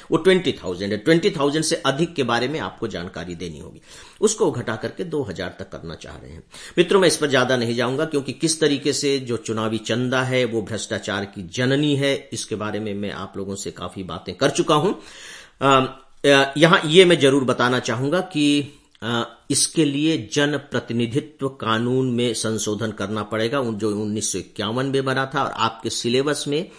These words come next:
जनरल स्टडीज मेंस के second paper में उन्नीस सौ इक्यावन का जन प्रतिनिधित्व कानून specially mention किया हुआ है। आपको वैसे भी उस topic को बहुत अच्छे से तैयार करना है, तो उसी में परिवर्तन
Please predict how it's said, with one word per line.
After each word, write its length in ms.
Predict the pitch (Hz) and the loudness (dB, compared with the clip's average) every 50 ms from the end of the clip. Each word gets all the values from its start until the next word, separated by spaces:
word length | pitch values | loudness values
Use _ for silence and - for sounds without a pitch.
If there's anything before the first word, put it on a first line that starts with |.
| - - - - - _ - | -20 -20 -20 -20 -20 _ -6
जनरल 300 | 107 120 120 123 120 110 | -4 -2 0 0 0 0
स्टडीज 460 | 104 - - 117 113 123 113 101 101 | -2 -2 -2 -2 -2 -2 -4 -4 -4
मेंस 340 | 104 113 120 123 123 123 - | -2 0 0 0 0 -2 -2
के 120 | - 110 | -4 -4
second 560 | 104 - - - 98 - - 151 156 156 156 156 | -4 -4 -4 -6 -6 -2 0 0 0 0 0 0
paper 320 | 151 147 147 - 143 143 | -2 -2 0 0 -2 0
में 180 | 143 151 160 160 - - - - - - _ _ _ - | 0 -2 -4 -4 -6 -14 -18 -18 -18 -20 _ _ _ 2
उन्नीस 300 | 143 151 151 151 139 - | 2 4 4 4 2 2
सौ 60 | 139 | 0
इक्यावन 460 | 131 135 - - 131 135 143 151 156 | 0 0 2 2 2 4 4 2 0
का 380 | 156 156 156 147 139 120 107 98 - | 0 0 0 0 0 0 -2 -4 0
जन 220 | 151 156 160 165 | 2 4 4 4
प्रतिनिधित्व 840 | 165 165 - - 123 123 - 139 135 143 147 135 147 143 - - 131 | 2 0 -2 -2 -2 0 0 -2 0 2 2 2 2 0 0 -6 -6
कानून 480 | - - 110 117 117 120 131 143 151 143 - - | -4 -2 -2 0 0 2 0 0 -2 -4 -4 -6
specially 800 | 131 - - - - - 156 170 175 - - - 170 170 180 175 | -4 -4 -4 -6 2 4 6 6 6 4 2 0 2 2 2 2
mention 540 | 147 123 123 127 135 139 131 - - 135 131 | 2 2 2 2 2 2 0 -2 -2 -2 -4
किया 260 | 127 - 120 110 104 | -2 -2 -2 -2 -2
हुआ 260 | 101 101 92 95 - | -2 -6 -8 -12 -12
है। 160 | 82 82 - _ _ _ _ _ _ _ - _ _ _ - - | -14 -18 -20 _ _ _ _ _ _ _ -20 _ _ _ -6 -4
आपको 300 | 117 120 - - 139 123 | -4 -4 -2 -2 -2 2
वैसे 280 | 120 127 135 - 175 | 2 2 2 2 0
भी 100 | 156 147 | 0 0
उस 300 | 151 - 143 - - - | -2 -2 -4 -6 -6 -4
topic 360 | - 120 113 - 131 120 - - | -2 -2 -2 -2 -6 -10 -8 -6
को 120 | - 123 | -6 -6
बहुत 260 | 117 104 101 120 - - | -4 -4 -8 -8 -8 -10
अच्छे 300 | 107 104 - - - 104 | -12 -12 -10 -8 -8 -6
से 160 | - - 104 | -6 -6 -6
तैयार 460 | - - 110 101 92 90 87 90 - - | -4 -2 -2 -2 0 -2 -4 -4 -4 -8
करना 220 | 82 82 87 92 | -8 -8 -6 -6
है, 100 | 98 135 | -6 -4
तो 80 | - - | -4 0
उसी 300 | - 175 170 - 226 202 | 0 2 2 4 4 4
में 220 | 165 160 160 - | 4 4 2 2
परिवर्तन 580 | - 127 123 120 113 117 113 - - 120 117 | 0 -2 0 0 -2 -2 -4 -4 -6 -6 -6